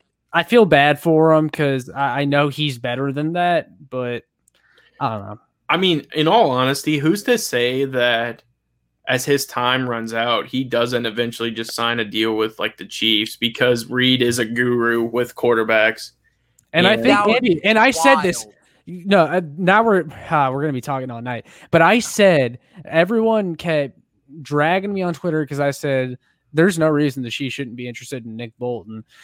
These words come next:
Speaker 1: And they were like, "Oh, the Chiefs won't draft Nick Bolton." I'm telling you, Andy Reid has a soft spot for those Mizzou guys 'cause Andy Reid coached offensive line at Missouri for a long time. He always does his due diligence with Missouri guys. That's why they had Chase Daniel as a backup all that time ago. That's why he brought in Yasir Durant.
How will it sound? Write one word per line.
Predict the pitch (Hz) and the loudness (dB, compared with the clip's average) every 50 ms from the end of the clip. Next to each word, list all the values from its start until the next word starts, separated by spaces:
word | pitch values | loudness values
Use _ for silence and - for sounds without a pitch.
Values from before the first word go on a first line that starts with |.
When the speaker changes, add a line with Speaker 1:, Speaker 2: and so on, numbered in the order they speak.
| - _ _ - | -20 _ _ -4
Speaker 1:
And | 123 131 | -2 0
they | 135 135 | 0 2
were | 135 131 | 2 2
like, | 123 127 127 123 | 2 2 2 4
"Oh, | 165 160 151 143 143 139 | 4 6 6 6 6 4
the | 131 131 | 2 0
Chiefs | - - 147 135 - - | -2 -2 -2 -2 -2 -4
won't | 139 135 123 | -4 -4 -4
draft | 127 127 127 127 | -4 -4 -4 -4
Nick | - 127 117 - | -6 -8 -6 -4
Bolton." | 135 131 127 131 | -4 -4 -2 -4
I'm | 127 | -4
telling | - - 156 147 | -4 -2 -2 -2
you, | 135 117 | -2 -2
Andy | 123 139 160 202 202 | -2 -2 -2 0 0
Reid | 180 160 175 165 | 0 0 0 0
has | 143 139 127 | 0 -2 -4
a | 127 | -4
soft | - - 139 131 139 135 | -4 -2 0 0 0 -2
spot | - - 135 123 120 | -2 -2 -4 -4 -4
for | - 135 | -4 -4
those | 131 123 117 | -4 -4 -4
Mizzou | 123 127 113 - 135 135 123 | -6 -6 -6 -4 -4 -4 -2
guys | 120 110 110 107 110 107 - | -4 -4 -4 -4 -6 -6 -8
'cause | - 123 135 | -6 -4 -2
Andy | 147 175 185 185 151 | 0 0 0 0 0
Reid | 147 175 175 143 | 0 0 0 -2
coached | - - 160 165 - - | 0 0 0 2 2 2
offensive | 151 131 - 151 135 - 131 123 | 0 2 2 0 -2 -4 -2 -2
line | 127 131 131 131 | 0 0 0 0
at | 123 | -2
Missouri | 123 123 123 127 131 135 131 120 | -4 -4 -2 -2 0 0 -2 -4
for | - 135 | -4 -6
a | 127 | -4
long | 123 127 127 127 | -2 -2 -2 -2
time. | - 135 131 123 | -2 -2 -2 -2
He | 120 147 143 - - _ | -2 -2 -4 -4 -4 _
always | - 143 156 156 156 160 160 165 165 160 156 - | 2 4 6 8 8 8 8 8 6 6 4 4
does | - 156 143 127 | 4 2 4 4
his | 143 135 127 | 2 -2 0
due | 120 139 131 | 0 0 0
diligence | 127 135 131 131 127 120 - 123 113 - | 2 2 2 2 0 0 -4 -8 -10 -10
with | - 123 - 127 | -12 -12 -10 -10
Missouri | 127 117 123 139 151 156 147 135 | -10 -6 -4 -2 0 0 0 0
guys. | 123 120 113 107 104 101 - - - - - _ | -2 -2 -2 -4 -6 -8 -10 -14 -20 -20 -14 _
That's | - 120 - | -8 -6 -2
why | 135 127 123 | -2 0 0
they | 123 | 0
had | 127 135 127 | 0 0 -2
Chase | 123 - - 139 117 - | -2 -2 -2 -2 -2 0
Daniel | - 147 147 151 151 151 151 147 | 0 2 4 4 4 4 4 4
as | 147 139 | 2 2
a | 147 139 | 2 2
backup | 143 143 139 139 135 - 143 135 135 135 127 _ _ - | 4 4 4 4 2 2 2 2 2 2 0 _ _ -2
all | 139 135 135 | 0 0 0
that | 135 135 - | 0 0 -2
time | - 139 135 | -2 -4 -2
ago. | 135 139 135 | -2 -2 -2
That's | 131 120 - | -2 -2 -4
why | 123 120 | -6 -8
he | 120 | -6
brought | 113 120 117 123 | -6 -6 -6 -6
in | 120 117 | -6 -6
Yasir | 120 120 123 127 117 - - 131 123 113 | -6 -6 -6 -6 -6 -8 -10 -12 -10 -10
Durant. | 113 113 117 139 147 147 147 143 143 139 139 | -10 -6 -2 0 2 2 4 2 2 0 -2